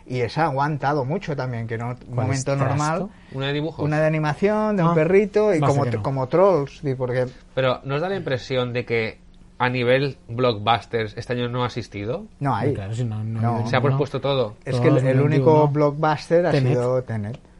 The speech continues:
Speaker 2: Porque
Speaker 1: Y,
Speaker 2: Mulan al final se ha ido a Disney Plus.
Speaker 1: y bueno, y Wonder Woman
Speaker 2: Todo, yo no creo que vaya a llegar. Dicen, di-, llega en diciembre, pero
Speaker 1: que
Speaker 2: no
Speaker 1: esa
Speaker 2: sé.
Speaker 1: la están promocionando y en teoría parece que va a llegar, pero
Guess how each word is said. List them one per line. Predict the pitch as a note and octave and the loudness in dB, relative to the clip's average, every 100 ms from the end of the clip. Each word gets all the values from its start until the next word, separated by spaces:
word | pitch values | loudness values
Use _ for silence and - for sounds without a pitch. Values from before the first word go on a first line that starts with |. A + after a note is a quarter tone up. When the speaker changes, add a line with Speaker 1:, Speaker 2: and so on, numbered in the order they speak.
| - - - - - - - - | -20 -20 -20 -20 -20 -20 -20 -8
Speaker 2:
Porque | C3+ C3+ | 0 2
Speaker 1:
Y, | |
Speaker 2:
Mulan | C#3+ C3 C3+ | 4 4 4
al | C#3 | 2
final | C3+ C3+ C3+ | 0 -2 0
se | B2 | -2
ha | |
ido | A#2+ | -2
a | |
Disney | A#2+ A#2 A2+ | -2 -4 -4
Plus. | C3+ D#3 | -4 -4
Speaker 1:
y | B2+ | 0
bueno, | D#3+ D3 | 2 2
y | |
Wonder | B2+ C3+ C#3 C3+ | 0 0 2 2
Woman | C3+ C#3+ D#3 E3 F3 F#3+ F3+ | 2 2 2 2 0 0 2
Speaker 2:
Todo, | C#3 C3 | 4 2
yo | B2 D#3+ | 2 2
no | F#3 | 4
creo | D3 C3+ | 2 2
que | |
vaya | C3 B2+ | 2 2
a | |
llegar. | A#2+ A#2 A#2 | 0 -2 -2
Dicen, | B2 C3 D3 | -2 0 0
di-, | C3+ B2 D3 | 0 -2 -4
llega | B2+ C3 C3+ | -4 -2 0
en | D3+ | 0
diciembre, | A#2 C#3+ D#3 B2 | 2 2 2 0
pero | G#2+ G2+ | -2 -4
Speaker 1:
que | G#2 | -2
Speaker 2:
no | |
Speaker 1:
esa | B2 C#3+ | 2 4
Speaker 2:
sé. | D3 | 4
Speaker 1:
la | C#3 | 2
están | - C#3+ D3 C#3+ C3 | 0 4 6 4 0
promocionando | C3+ C3 B2+ C3 C#3 D3+ F#3+ | 0 -2 -2 -2 0 0 0
y | F3+ | 0
en | B2+ | -2
teoría | A#2+ A#2+ C3 D3 | 0 2 2 0
parece | D3+ B2+ | 0 0
que | B2+ | 0
va | A#2+ | 2
a | |
llegar, | C3+ C#3+ | 2 2
pero | C3+ | 0